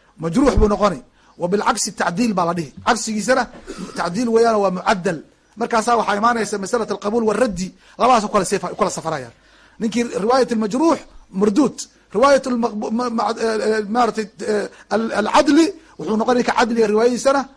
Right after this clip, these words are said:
maqbuul. Saas ku soo baxaya. Cilmigaas waa cilmi dhan oo kutub laga alifay, oo maraajic waaweyn leh,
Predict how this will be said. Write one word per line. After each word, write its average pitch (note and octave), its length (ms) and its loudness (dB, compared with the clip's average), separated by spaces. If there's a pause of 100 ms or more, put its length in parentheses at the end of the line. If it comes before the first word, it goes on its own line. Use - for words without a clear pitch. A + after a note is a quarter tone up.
(100)
maqbuul. G3+ 440 4 (180)
Saas G#3 160 0
ku E3+ 80 -8
soo E3+ 100 -2
baxaya. C3 340 -10 (360)
Cilmigaas C#4 480 4
waa A#3+ 160 2
cilmi A#3 220 0
dhan G3 260 -2
oo G3+ 80 -2
kutub A3+ 240 -6
laga A#3 240 2
alifay, G#3 480 -2
oo G3+ 100 -4
maraajic A3 380 0
waaweyn A#3+ 540 4
leh, G3 120 0